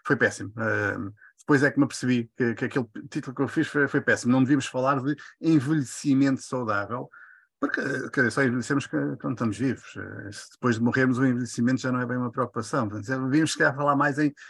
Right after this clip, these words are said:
viver saudável, ou vida saudável, uma coisa assim. Ahm, mas, eh, isso são, são os, as minhas questões filosóficas. Deixem-me só,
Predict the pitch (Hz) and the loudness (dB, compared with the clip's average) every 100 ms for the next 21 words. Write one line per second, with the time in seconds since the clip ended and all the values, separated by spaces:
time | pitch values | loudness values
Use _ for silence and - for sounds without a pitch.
0 | - 127 127 151 120 147 135 - 139 127 | -10 -6 0 0 2 2 0 0 0 0
1 | 117 101 101 104 107 107 107 107 - - | -2 -4 -8 -10 -10 -10 -8 -10 -14 -18
2 | - - 107 139 131 117 135 117 120 104 | -20 -10 2 4 4 0 0 2 2 0
3 | 101 104 123 113 110 123 98 - - - | -4 -2 -2 -2 -2 -2 -4 -6 -20 -10
4 | 120 117 117 113 113 110 110 - _ _ | -2 0 0 0 0 -2 -8 -20 _ _
5 | _ _ _ _ _ - 139 139 123 151 | _ _ _ _ _ 2 4 4 2 0
6 | 139 143 - 143 135 131 - 139 123 123 | 0 -2 -2 -2 -2 -6 -6 -4 -2 -2
7 | 117 135 127 123 120 107 135 127 120 - | -4 -4 -4 -2 -2 0 2 2 0 -4
8 | - 135 113 127 107 123 131 147 139 120 | -6 -6 -4 -2 0 2 0 -2 -4 -6
9 | - - - - 135 143 160 143 - 151 | -8 -18 -20 -2 2 4 6 4 4 4
10 | 131 | 2